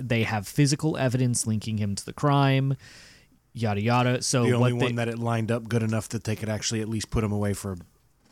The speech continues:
Speaker 1: what they can charge him with is attempted kidnapping,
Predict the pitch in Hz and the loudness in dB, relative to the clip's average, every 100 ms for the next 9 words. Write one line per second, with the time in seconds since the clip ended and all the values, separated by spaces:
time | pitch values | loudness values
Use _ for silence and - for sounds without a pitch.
0 | - 127 131 - 127 113 - - 131 139 | -6 0 0 2 0 0 -4 -2 0 0
1 | 143 139 135 135 143 147 147 151 147 - | 0 2 2 2 0 0 2 2 0 -4
2 | - _ 131 120 117 110 - - - 107 | -18 _ 0 2 2 0 -2 -4 -6 -4
3 | - 120 110 117 101 123 110 127 123 131 | 0 0 0 -4 0 0 0 0 2 2
4 | 123 127 | 2 0